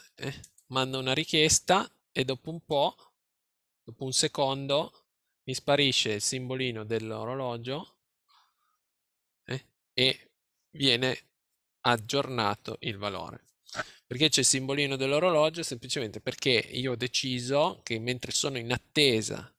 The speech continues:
di avere una risposta dal server faccio vedere quello. E come lo faccio? Con uno stato. Ehm,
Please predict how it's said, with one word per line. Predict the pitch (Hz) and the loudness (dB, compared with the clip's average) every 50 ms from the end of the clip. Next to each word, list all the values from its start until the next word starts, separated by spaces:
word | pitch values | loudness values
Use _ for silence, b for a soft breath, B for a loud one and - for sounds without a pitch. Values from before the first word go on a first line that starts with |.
| _ | _
di | - 127 127 120 - - | -4 -2 0 0 0 -2
avere | 117 117 113 139 143 135 104 - - - _ | -4 -2 2 4 4 4 4 2 0 -6 _
una | - 135 135 113 - | -10 -8 -8 -8 -8
risposta | 120 - 113 - - 135 120 - - 143 | -8 -10 -10 -8 -8 -10 -8 -4 -2 -2
dal | 175 - | -2 0
server | - - - - 123 | -2 -4 -4 -6 -8
faccio | - - - - - 123 | -12 -10 -10 -10 -10 -8
vedere | 120 104 95 - - - - _ _ | -8 -8 -6 -8 -8 -10 -14 _ _
quello. | - - - - - 101 110 - _ B B B B B B B B | -12 -12 -12 -12 -12 -16 -20 -20 _ B B B B B B B B
E | - - - | -16 -10 -6
come | - 135 139 | -4 -2 -2
lo | 175 | 0
faccio? | 180 - 123 117 - - | 0 0 -2 -2 -2 -6
Con | - - 107 104 | -8 -8 -10 -8
uno | 107 107 107 | -10 -10 -10
stato. | - - - - - - - - - _ _ B B B B B B B B B B B B B B B _ _ _ _ _ | -10 -10 -10 -12 -14 -16 -16 -20 -20 _ _ B B B B B B B B B B B B B B B _ _ _ _ _
Ehm, | - 143 143 147 147 143 143 143 143 139 139 139 139 135 135 135 131 131 131 127 - - | 4 6 6 8 8 8 8 6 6 6 6 6 6 6 4 2 2 0 -4 -10 -14 -16